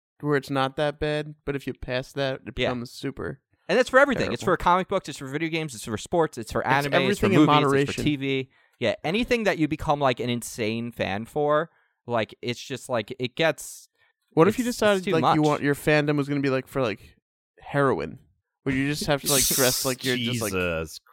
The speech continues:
Speaker 3: Christ.
Speaker 1: What? I'm just saying, like, people are fans of the thing. Addicts, fans, whatever you wanna call 'em.
Speaker 2: Man, I was trying to think, like, what's, like, a video game or a movie or T V show that's just, like,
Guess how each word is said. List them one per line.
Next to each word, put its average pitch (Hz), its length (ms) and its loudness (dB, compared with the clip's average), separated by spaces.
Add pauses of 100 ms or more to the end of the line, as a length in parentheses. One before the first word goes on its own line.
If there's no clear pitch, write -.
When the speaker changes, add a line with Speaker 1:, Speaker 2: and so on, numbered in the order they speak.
Speaker 3:
Christ. 95 720 -6 (200)
Speaker 1:
What? 220 420 0
I'm 143 200 -4
just 180 220 -8
saying, 180 380 -4
like, 127 320 -12 (160)
people 147 260 -4
are 175 80 -2
fans 190 340 -4
of 123 120 -10
the 113 60 -14
thing. 113 340 -12 (840)
Addicts, 123 460 -2
fans, 110 580 -10
whatever 120 220 -10
you 120 40 -10
wanna - 120 -12
call - 200 -8
'em. - 120 -14 (420)
Speaker 2:
Man, 117 380 -2 (140)
I 143 60 6
was 165 120 4
trying 262 160 0
to 240 60 -2
think, - 140 -6
like, 175 180 -2
what's, 156 220 2
like, 262 140 -2
a 156 40 0
video 139 280 -2
game 127 220 -4
or 110 80 0
a 107 40 -2
movie 110 280 -2
or 101 60 -4
T - 180 -12
V 104 120 -8
show 101 220 -6
that's 95 180 -6
just, - 180 -10
like, 104 220 -4